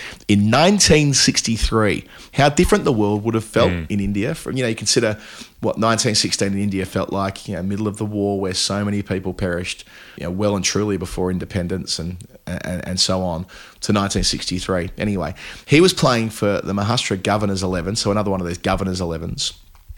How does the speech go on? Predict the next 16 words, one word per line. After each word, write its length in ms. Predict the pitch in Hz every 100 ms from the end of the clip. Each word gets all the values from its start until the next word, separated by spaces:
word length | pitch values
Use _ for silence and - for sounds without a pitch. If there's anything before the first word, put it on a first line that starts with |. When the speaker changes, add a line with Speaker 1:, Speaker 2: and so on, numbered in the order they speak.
| -
Speaker 1:
at 80 | 151
a 60 | 165
red 160 | 165
inker, 400 | 180 254 - - - - - - -
ten 220 | - 175
not 160 | 170 160
out, 260 | 170 123 - - - - - - -
against 320 | 127 190 -
an 80 | 185
attack 300 | - 147 143
that 100 | 127
included 420 | 117 - 113 101
Mankad, 540 | 104 127 147 123 95 95
Borde 240 | 110 117
and 200 | 98 104
Wadikar. 380 | 117 147 - -